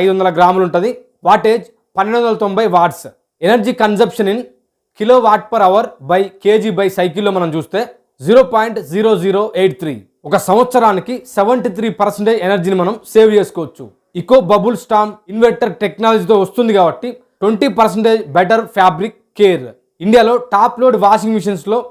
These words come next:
టాప్ ఫోర్త్ కంపెనీ Whirlpool. Whirlpool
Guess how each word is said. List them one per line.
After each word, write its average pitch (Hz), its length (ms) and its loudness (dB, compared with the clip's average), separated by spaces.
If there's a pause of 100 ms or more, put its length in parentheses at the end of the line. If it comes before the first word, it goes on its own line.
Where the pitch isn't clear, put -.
(200)
టాప్ 233 200 2 (120)
ఫోర్త్ 233 380 4
కంపెనీ 190 320 -2 (720)
Whirlpool. 202 600 2 (380)
Whirlpool 220 400 2